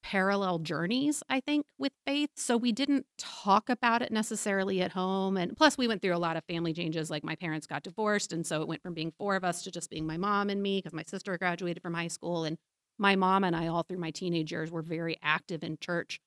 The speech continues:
But again, we weren't, like, praying at home or talking about religion at home. We might be talking about church, but <laughs> those aren't necessarily the same things. So I didn't grow up in a religious household.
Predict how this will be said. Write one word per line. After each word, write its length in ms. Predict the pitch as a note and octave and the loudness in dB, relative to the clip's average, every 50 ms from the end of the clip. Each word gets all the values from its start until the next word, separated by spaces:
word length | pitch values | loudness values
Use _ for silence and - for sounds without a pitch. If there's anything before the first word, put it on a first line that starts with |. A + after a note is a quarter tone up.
| _ _ _ _ _ _ | _ _ _ _ _ _
But 100 | G#3+ G#3+ | 6 6
again, 280 | G#3 F#3 B3 A#3 G#3+ | 6 6 6 4 4
we 100 | G#3 A3+ | 4 4
weren't, 160 | A#3+ C4 A#3 F#3+ | 2 2 2 0
like, 220 | F3 F3 - _ _ _ _ _ _ _ | -2 -2 -4 _ _ _ _ _ _ _
praying 460 | - - G3 F#3+ F#3+ F#3+ F#3+ F#3 F3 | -2 2 4 6 6 6 6 4 4
at 100 | D#3+ D3+ | 2 2
home 240 | D3+ E3+ E3+ E3 D#3+ | 2 2 2 2 2
or 60 | D#3 | 0
talking 500 | - - - - F3 F3 - A3 G#3 G#3 | -2 -4 0 2 2 2 2 0 0 0
about 300 | G#3+ G#3 G3 G3+ F#3+ G3 - | 0 0 2 2 0 0 0
religion 460 | F3 F3 F3+ F#3 F3+ F#3+ - B3+ B3 | -4 -4 -2 -2 -2 -2 -2 -2 -2
at 120 | B3+ B3+ | -2 -2
home. 320 | G#3+ C4 C#4 C#4 D4 D#4+ E4 - _ _ _ _ _ | -2 -2 0 0 0 0 -2 -4 _ _ _ _ _
We 80 | G3+ F#3+ | 0 0
might 180 | F#3 F3+ - | 2 2 0
be 60 | F3+ D#3+ | 0 -2
talking 280 | - F3 - - F3+ | -2 -2 -4 -4 -6
about 180 | F#3 F3 - - | -6 -6 -6 -6
church, 520 | - - C4+ B3 G3+ G3 - - - - - _ _ _ | -4 -2 0 0 0 -2 -4 -6 -6 -6 -10 _ _ _
but 100 | - - | -4 -4
<laughs> 320 | - - - _ _ - - - | -4 -6 -10 _ _ -18 -2 2
those 140 | A#3+ A#3+ G#3+ | 2 4 4
aren't 160 | F#3+ - F3 | 4 2 2
necessarily 480 | F3 F#3+ F3 F3 F#3+ F#3+ E3+ E3+ E3+ | 2 2 2 2 2 2 2 2 0
the 120 | E3 F3 E3+ | 0 -2 -2
same 260 | - F3+ E3+ E3+ E3+ | -2 -2 -2 -2 -2
things. 400 | - D#3 D#3 E3+ G#3 B3 B3+ - - - - - - - - - | 0 0 0 2 2 0 -2 -2 -8 -14 -16 -16 -16 -8 -6 2
So 100 | - A#3 | 4 6
I 80 | A3+ | 6
didn't 320 | G#3+ - C#4 D4 E4 D4 G#3 | 6 4 4 4 4 2 2
grow 180 | A3 A3+ A3+ G#3+ | 4 6 6 6
up 100 | G#3 - | 6 4
in 100 | G3 G3 | 2 2
a 60 | F#3 | 2
religious 460 | F3+ F3 F3 F3 E3+ F#3 F3+ E3+ - | 2 2 2 0 0 2 0 0 0
household. 600 | - F#3 E3 E3+ - - F3 E3 F3 D#3 E3 - | 0 0 0 0 -2 -4 -4 -2 -2 -4 -4 -6